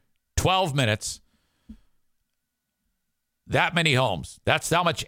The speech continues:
energy you're using. And there's a, a row of, like, fifteen chargers. If everybody came in and just plugged in, you're talking about thousands, hundreds or thousands of homes in twelve minutes' time using that much energy. Now, ultimately,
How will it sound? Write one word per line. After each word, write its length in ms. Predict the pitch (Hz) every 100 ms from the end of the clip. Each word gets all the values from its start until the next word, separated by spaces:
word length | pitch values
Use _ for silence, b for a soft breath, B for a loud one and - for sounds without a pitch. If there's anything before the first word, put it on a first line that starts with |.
| 156
energy 400 | 165 156 98 123
you're 120 | 120
using. 380 | 123 131 95 76 b b b
And 140 | 131
there's 160 | 156 113
a, 60 |
a 200 | 143 131
row 300 | 139 156 175 165
of, 100 | 120
like, 200 | 127 -
fifteen 460 | 175 - - 165
chargers. 440 | 120 139 143 110 92
If 140 | 104
everybody 380 | 147 185 180 170
came 280 | 165 170 165
in 160 | 151
and 80 | 139
just 220 | 107 123 _ _ -
plugged 340 | 143 165 123
in, 280 | 156 175 196 - _ b b b
you're 120 | -
talking 260 | 147 196 165
about 380 | 160 139 98 -
thousands, 500 | 165 180 175 156 127
hundreds 500 | - 202 254 233 165
or 80 | 147
thousands 640 | - 175 175 135 147 101
of 80 | 107
homes 680 | 92 147 113 - - - _ _ b b b b
in 140 | 123 120
twelve 360 | 120 156 165
minutes' 300 | 139 143 135
time 420 | - 135 113 90 71 _ _
using 420 | - 123 139 131 127
that 200 | 135 123
much 260 | 120 - -
energy. 460 | 113 95 - - _ _ _ _ _ _ _ _ _ _ _ _ _ _ -
Now, 140 | 110
ultimately, 800 | 160 175 - 147 120 101 98 113